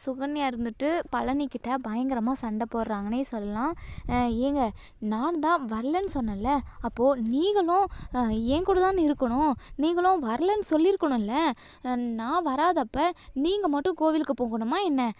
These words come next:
அப்படின்னு சொல்லி கேக்குறாங்க. "இங்க பாரு, நீ வரல அப்படின்றதுக்காகலாம் நான் போகாம இருக்க முடியாது. குடும்பத்தோட எல்லாருமே கோவிலுக்கு போறாங்க, அப்புறம் எப்படி நான் மட்டும் வீட்ல இருக்க முடியும்?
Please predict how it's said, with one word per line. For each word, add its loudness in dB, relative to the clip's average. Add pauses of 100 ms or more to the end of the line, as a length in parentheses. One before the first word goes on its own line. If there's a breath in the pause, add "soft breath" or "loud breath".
(200 loud breath)
அப்படின்னு -6
சொல்லி -4
கேக்குறாங்க. -2 (500 loud breath)
"இங்க 0
பாரு, 0 (260 soft breath)
நீ 0
வரல 2 (100)
அப்படின்றதுக்காகலாம் 0
நான் 0
போகாம 2
இருக்க -2
முடியாது. 0 (320 loud breath)
குடும்பத்தோட 4
எல்லாருமே 2
கோவிலுக்கு 0
போறாங்க, -2 (260 loud breath)
அப்புறம் -2
எப்படி -2
நான் -2
மட்டும் -2
வீட்ல -2
இருக்க -2
முடியும்? -2